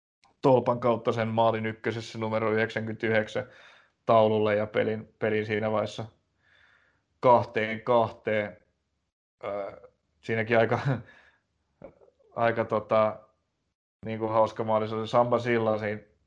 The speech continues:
Sillahin vahva haasto laidalla ja nousu, nousu boksiin, pelasi siihen, tota, Strandvallille, joka jotenkin huitosi jotenkin vähän ohi pallosta ja teki jonkun pienen baletti-,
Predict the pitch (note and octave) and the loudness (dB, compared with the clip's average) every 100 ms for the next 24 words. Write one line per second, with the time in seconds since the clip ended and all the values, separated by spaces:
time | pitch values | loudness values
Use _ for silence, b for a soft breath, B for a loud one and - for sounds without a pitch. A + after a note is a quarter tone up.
0 | _ - B2 A#2+ A2 A2 G#2+ G#2+ _ A#2 | _ -6 -2 2 2 0 -4 -10 _ 0
1 | A2+ G#2+ G#2 G#2+ G#2+ - A2 G#2 A2+ A2 | 2 2 0 0 0 -2 -4 -4 0 0
2 | G#2+ G#2+ A2 A2 A2 G#2+ G#2+ A#2 - A2+ | 2 -2 -2 -2 -2 -2 -2 -8 -4 -2
3 | A2 A2 G#2+ A2 - A2 A2+ A#2 A2+ A2 | -2 -2 -2 -2 -4 -4 -2 -2 -2 -2
4 | A#2+ G#2+ A2+ A2 A#2 A2+ B B B B | -6 -4 -6 -4 -4 -6 B B B B
5 | B - - C3 B2+ A#2+ A#2 A#2 A2+ A2 | B -14 0 2 2 2 4 4 4 2
6 | A2 A2 A2+ G#2+ - _ _ A2 A2 A2 | 2 2 2 2 -2 _ _ -10 -6 -6
7 | A2+ A2+ - _ - - _ _ - A2 | -4 -6 -10 _ -20 -20 _ _ -10 -4
8 | A2 A#2 A#2+ A#2 A2+ A#2+ A2+ A2+ A2+ A2+ | 0 0 2 2 2 0 0 2 4 6
9 | A2 G#2+ A2 G#2+ G#2+ G#2+ A2 G#2 G#2+ G#2 | 4 2 0 -2 0 -2 -2 -2 -4 -6
10 | A2+ G#2+ A2+ A2 A#2+ A2+ A2+ C3+ A2 G#2+ | -4 -4 -6 -8 -2 -2 -2 2 2 2
11 | - A2 - | -2 -6 -6